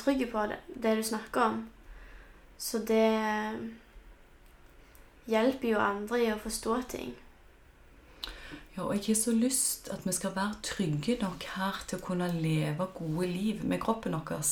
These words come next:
Speaker 1: Mm.
Speaker 2: med å leve gode liv i relasjoner med andre. Jeg har jo også troen på at man kan ha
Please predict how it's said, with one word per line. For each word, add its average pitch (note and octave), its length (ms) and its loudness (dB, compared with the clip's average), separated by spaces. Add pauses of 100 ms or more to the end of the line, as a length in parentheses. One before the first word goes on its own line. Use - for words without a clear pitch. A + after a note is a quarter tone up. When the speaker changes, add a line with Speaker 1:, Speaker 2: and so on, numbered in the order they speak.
(140)
Speaker 1:
Mm. B3 420 2
Speaker 2:
med F3+ 100 4
å F3+ 100 4
leve E3 380 2
gode F3+ 260 -4
liv G3 200 -2
i F#3 60 -2
relasjoner F3+ 540 0
med F3 140 -2
andre. D#3+ 440 -2 (720)
Jeg G3+ 120 4
har G3+ 80 -6
jo A3+ 160 8
også D#4 220 0
troen A#3+ 360 6
på G3+ 80 -4
at F3+ 140 -6
man F3+ 120 0
kan E3+ 160 2
ha E3+ 400 4